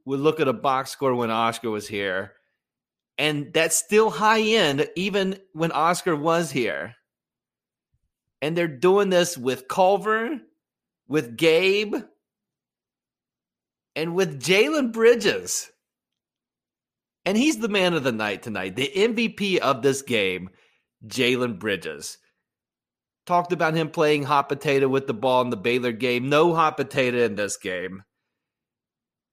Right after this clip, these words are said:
Jalen Bridges, West Virginia native. Have you heard?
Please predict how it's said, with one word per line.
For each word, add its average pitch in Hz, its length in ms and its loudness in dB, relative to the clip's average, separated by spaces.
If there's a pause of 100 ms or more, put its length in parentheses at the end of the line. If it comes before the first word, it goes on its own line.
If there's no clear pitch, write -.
(540)
Jalen 160 760 0
Bridges, 104 680 -2 (360)
West 165 440 0
Virginia 165 460 0
native. 104 640 -2 (160)
Have 156 180 2
you 190 160 4
heard? 202 520 2